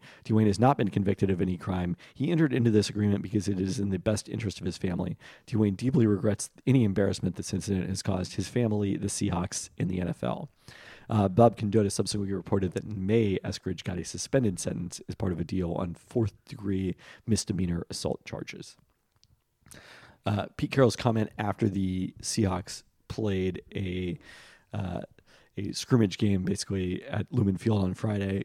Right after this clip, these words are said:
quote, "We have to be real about it that he's not going to be available, so we have to let the other guys have their chances and show where they fit in, and then we'll deal with Eskridge when he gets back.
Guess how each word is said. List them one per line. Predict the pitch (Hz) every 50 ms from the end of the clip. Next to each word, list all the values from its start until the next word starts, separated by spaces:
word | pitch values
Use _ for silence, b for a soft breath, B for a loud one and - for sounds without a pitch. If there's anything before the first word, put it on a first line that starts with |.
| _ _
quote, | - 117 110 - - -
"We | - 120 107
have | 139 151 160 -
to | 160
be | 139 139
real | 135 113 113 110 110 104
about | 101 90 - 98 101
it | - -
that | - 95
he's | 98 90 -
not | 104 110 120 - -
going | - 110 107
to | 98 90
be | 98 98
available, | 98 - 101 95 95 95 90 101 98 - - -
so | - -
we | 107 107
have | 104 101
to | - 104
let | 104 107 -
the | - 107 107
other | 104 101
guys | 90 101 98 101 - -
have | 110 107 95
their | - -
chances | - - - 104 104 - - 104 92 92
and | - - -
show | - - 113
where | 101 101 98
they | 92 90 90
fit | - - 113 104 98
in, | 98 95 95 90 - -
and | - 101
then | 101 98 98
we'll | 95 90
deal | 85 - 110 117 107
with | 101 98 101 98
Eskridge | 92 - - - 98 - - -
when | 92 92
he | 90
gets | - - - -
back. | - 65 - - - _ -